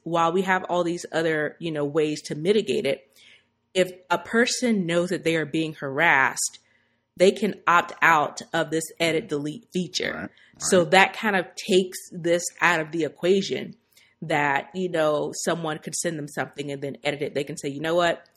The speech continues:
Speaker 1: I know that I'm going to need proof because I am being harassed. People are bothering me, and I do need to collect receipts.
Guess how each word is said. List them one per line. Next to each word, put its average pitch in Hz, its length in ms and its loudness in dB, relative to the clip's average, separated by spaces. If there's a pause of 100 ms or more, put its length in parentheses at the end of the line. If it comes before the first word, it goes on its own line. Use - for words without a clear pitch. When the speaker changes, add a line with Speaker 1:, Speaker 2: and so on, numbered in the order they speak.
(260)
Speaker 1:
I 156 140 -2
know 170 360 2
that 156 460 0
I'm 156 160 -4
going 160 160 -4
to 156 120 -12
need 147 220 -10
proof 240 380 -2 (380)
because 170 420 -4
I - 120 0
am 175 280 -6
being 165 220 -2
harassed. 156 640 -2
People 156 420 -8
are 160 220 2
bothering 151 480 0
me, 147 240 -6
and 139 120 -4
I 143 100 -4
do 170 260 -6
need 156 280 -6
to 156 100 -2
collect - 500 -4
receipts. - 560 -4